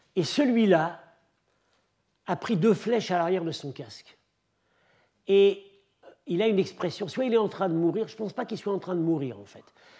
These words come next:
Il est en train, il s'accroche au cou de son cheval pour ne pas tomber, et son, il a une expression de panique, euh, qui contraste complètement avec la manière habituelle, très impassible,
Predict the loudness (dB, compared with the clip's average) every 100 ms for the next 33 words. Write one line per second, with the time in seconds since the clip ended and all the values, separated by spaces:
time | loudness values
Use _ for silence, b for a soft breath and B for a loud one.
0 | b 2 6 6 4 -6 -4 -4 -4 -4
1 | 0 2 2 0 -4 0 -2 -2 -4 -4
2 | -6 -6 -6 -8 -10 -6 -4 -2 -4 -4
3 | -4 -2 -4 -6 -10 b b b b 0
4 | 0 0 -8 -6 -4 -4 -2 2 2 2
5 | -2 -4 -6 -4 -4 -2 -2 -2 -2 0
6 | -2 -6 -16 -20 b b b b b b
7 | -12 -10 -10 -4 -2 -2 -4 -4 -4 -6
8 | -6 -8 -4 -4 -2 -2 -2 -2 -6 -6
9 | -2 -2 -2 -2 -2 -4 -6 -6 -4 -4
10 | -4 -2 0 0 -2 -4 -6 -10 -10 -10